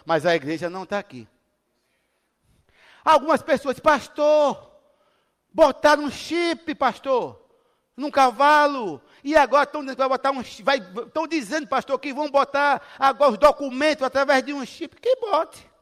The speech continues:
Vou usar na hora. Eu vou usar. Pastor, identidade, C P F, motorista, tudo agora através de um. Eu boto, qual é o problema?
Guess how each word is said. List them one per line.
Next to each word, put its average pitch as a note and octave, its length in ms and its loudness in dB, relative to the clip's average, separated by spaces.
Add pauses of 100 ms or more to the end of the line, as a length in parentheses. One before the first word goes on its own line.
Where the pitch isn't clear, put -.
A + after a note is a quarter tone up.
(960)
Vou E4+ 280 4
usar D#4 280 0
na D#4+ 160 2
hora. C#4 400 0 (1400)
Eu D4+ 200 4
vou B4 200 -4
usar. F#4 280 -4 (1000)
Pastor, A3+ 380 -2
identidade, F#3 680 -6
C G3 180 -8
P D#3 300 -8
F, E3 300 -2
motorista, E3+ 880 -10 (960)
tudo G3+ 480 -14
agora E3 360 -6
através D3 440 -10
de G#3 160 -20
um. G3 100 -20 (160)
Eu - 140 -16
boto, F#4+ 200 -10
qual F4 120 2
é - 20 6
o - 40 0
problema? D#3+ 480 -8